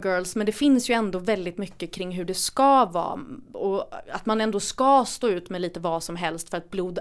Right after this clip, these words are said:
är tjockare än vatten och så vidare. I G I Janes fall så handlar det inte bara om att de inte vill att hon ska klara det, utan omgivningen arbetar aktivt mot att hon ska klara det. Alltså de, de saboterar för henne. Så den enda som finns där,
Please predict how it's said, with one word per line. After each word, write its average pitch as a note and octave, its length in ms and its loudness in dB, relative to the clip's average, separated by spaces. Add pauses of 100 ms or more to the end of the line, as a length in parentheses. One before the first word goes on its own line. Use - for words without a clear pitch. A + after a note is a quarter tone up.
(100)
är B3+ 380 4
tjockare G3 460 -2
än E3+ 120 -4
vatten E3 500 -8
och F3 80 -12
så F3+ 80 -12
vidare. E3+ 400 -6 (1200)
I D4 80 2
G C#4 200 4
I C#4 120 4
Janes E4 260 4
fall F#3 180 2
så A3 100 -6
handlar B3 280 2
det D4+ 60 2
inte D4+ 140 0
bara G#3 240 4
om F#3 80 -4
att F3+ 100 -8
de G3+ 120 -2
inte G#3 240 -6
vill F#3+ 140 -4
att E3+ 80 -10
hon F3+ 100 -10
ska E3+ 160 -10
klara B3 400 2
det, A3 100 0
utan F3+ 360 -6 (260)
omgivningen G#3+ 760 -2
arbetar G3+ 560 -2 (200)
aktivt - 640 -4
mot A3+ 600 0
att F3+ 120 -6
hon F#3 120 -6
ska - 140 -8
klara - 280 -4
det. - 100 -10
Alltså - 240 -6
de, G3+ 340 -2
de G3+ 140 0
saboterar G3+ 920 0
för - 200 -4
henne. E3 340 -8 (800)
Så D4 260 6
den C#4+ 180 4
enda D#4 280 6
som E4+ 160 -2
finns G#4+ 320 -2
där, - 260 -4